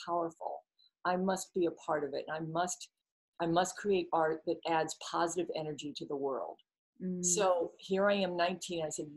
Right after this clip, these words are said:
Speaker 1: "Yes, I now ha-, know my purpose." So I was all <laughs> excited and high energy, went to college, went to the right, you know, very upper level art college. And as a sophomore,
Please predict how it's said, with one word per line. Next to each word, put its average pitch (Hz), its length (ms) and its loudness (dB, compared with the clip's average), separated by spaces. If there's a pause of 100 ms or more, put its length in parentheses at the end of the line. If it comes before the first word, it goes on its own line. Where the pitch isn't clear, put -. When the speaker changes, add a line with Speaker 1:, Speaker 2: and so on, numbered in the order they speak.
(120)
Speaker 1:
"Yes, 175 440 2 (140)
I 175 120 2
now 170 500 2
ha-, - 140 -8
know 196 420 6
my 180 180 2 (120)
purpose." - 540 -6 (300)
So 208 380 4
I 185 100 2
was 170 400 0 (380)
all 240 340 8
<laughs> - 40 2
excited 240 1000 6 (340)
and 175 260 4 (260)
high 277 280 8
energy, 202 520 4
went 196 260 6
to 254 100 -2
college, 180 460 2
went 180 160 2
to 180 60 -6
the 151 240 -2
right, 208 340 4
you 175 100 -4
know, 160 280 0 (640)
very 202 240 4
upper 180 280 2
level 170 480 4 (400)
art 170 220 6 (160)
college. 151 400 0 (920)
And 196 100 8
as 185 140 8
a 180 60 2
sophomore, 170 960 2